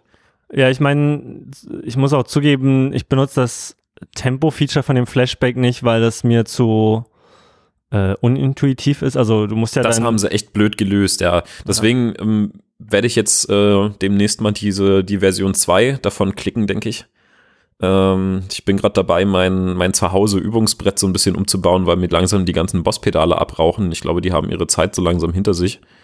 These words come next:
Speaker 2: Wobei ich nie gedacht hätte, dass man ein Boss-Pedal kaputt kriegt. Gerade
Speaker 1: Ja.
Speaker 2: wenn man jetzt nur, nur zu Hause spielt und nicht, nicht auf Tour. Aber mir ist jetzt, äh, das, mein Overdrive-Twin-Pedal kaputt gegangen. Das war mein erstes Gitarrenpedal, was ich hatte.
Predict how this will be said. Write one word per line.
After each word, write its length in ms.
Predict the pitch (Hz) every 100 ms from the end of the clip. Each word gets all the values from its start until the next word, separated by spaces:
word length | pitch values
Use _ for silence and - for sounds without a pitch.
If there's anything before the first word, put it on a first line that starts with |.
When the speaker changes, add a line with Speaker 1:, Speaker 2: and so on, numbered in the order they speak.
| _
Speaker 2:
Wobei 140 | - 82
ich 80 | 90
nie 120 | 95
gedacht 280 | 95 90 -
hätte, 140 | 90
dass 140 | 87
man 140 | 85 85
ein 60 |
Boss-Pedal 420 | 82 98 - 80 82
kaputt 320 | 90 - -
kriegt. 300 | - - - -
Gerade 200 | 151 131
Speaker 1:
Ja. 80 | 117
Speaker 2:
wenn 60 |
man 80 | 80
jetzt 260 | - 76 -
nur, 220 | 82 -
nur 160 | 87 87
zu 140 | 87
Hause 240 | 85 101
spielt 260 | 101 - 85
und 160 | 80 82
nicht, 360 | 85 - - _ _ - - _ -
nicht 160 | 95 90
auf 140 | 80
Tour. 380 | - 101 104 107 - - - _ _
Aber 260 | - 90 92
mir 180 | 92 90
ist 140 | 90
jetzt, 300 | 101 85 -
äh, 340 | 92 90 90 85
das, 420 | 87 - - -
mein 300 | 87 85 85
Overdrive-Twin-Pedal 1120 | - 113 120 113 117 - - 127 131 123 110
kaputt 320 | 120 110 123 -
gegangen. 380 | 113 107 117 123
Das 160 | 117 -
war 80 |
mein 180 | 113 95
erstes 480 | 113 - 226 - -
Gitarrenpedal, 720 | - - 180 - 120 165 135
was 120 | 131
ich 140 | - -
hatte. 240 | 127 -